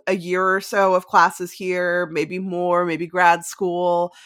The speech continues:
and then move on to somewhere else." But then, like, literally the first day of classes, he meets the most beautiful girl he's ever seen in his entire life, who completely, he can't stop thinking about her. He's obsessed with her.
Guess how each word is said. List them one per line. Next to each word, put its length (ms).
and 220
then 540
move 240
on 160
to 60
somewhere 340
else." 420
But 220
then, 180
like, 160
literally 480
the 80
first 260
day 100
of 100
classes, 460
he 120
meets 420
the 120
most 340
beautiful 720
girl 440
he's 280
ever 240
seen 260
in 100
his 180
entire 440
life, 520
who 520
completely, 540
he 120
can't 380
stop 260
thinking 320
about 280
her. 160
He's 220
obsessed 520
with 140
her. 500